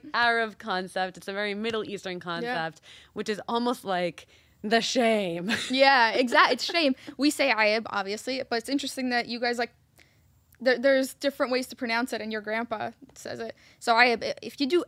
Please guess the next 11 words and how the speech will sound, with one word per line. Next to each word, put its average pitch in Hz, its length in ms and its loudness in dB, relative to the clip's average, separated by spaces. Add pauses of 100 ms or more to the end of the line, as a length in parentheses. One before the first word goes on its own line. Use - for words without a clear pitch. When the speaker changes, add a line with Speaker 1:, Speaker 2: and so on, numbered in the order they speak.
Speaker 1:
anything, 226 340 -2
especially 381 300 -2
as 240 100 -4
a 208 80 -2
woman, 208 340 -4
Speaker 2:
Mm-hmm. 220 240 -10 (340)
Mm-hmm. 247 300 -2
Speaker 1:
you're 285 240 2
a 233 100 8
walking 254 460 4
"aib." 208 360 -4